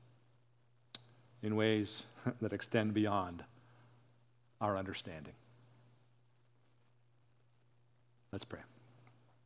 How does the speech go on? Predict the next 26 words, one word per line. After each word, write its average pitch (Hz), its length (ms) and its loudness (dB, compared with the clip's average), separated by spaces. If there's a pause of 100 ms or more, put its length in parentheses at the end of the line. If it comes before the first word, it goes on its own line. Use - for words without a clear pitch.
(400)
Father 107 240 4
in 98 60 0
heaven, 107 300 2
it 110 120 4
is 110 280 6
indeed 110 360 4
because 104 400 2
you 101 140 2
are 95 160 -4 (1500)
the 101 80 -4
God 104 240 6
who 104 120 0
has 98 220 0
always 104 320 4
been 101 220 0
and 98 120 -2
always 101 300 0
will 104 180 4
be 87 220 -8 (1000)
that 110 120 -2
we 107 80 2
can 104 140 -2
trust - 340 -2
you. - 80 -12 (1800)
You 113 120 -2
see 113 560 6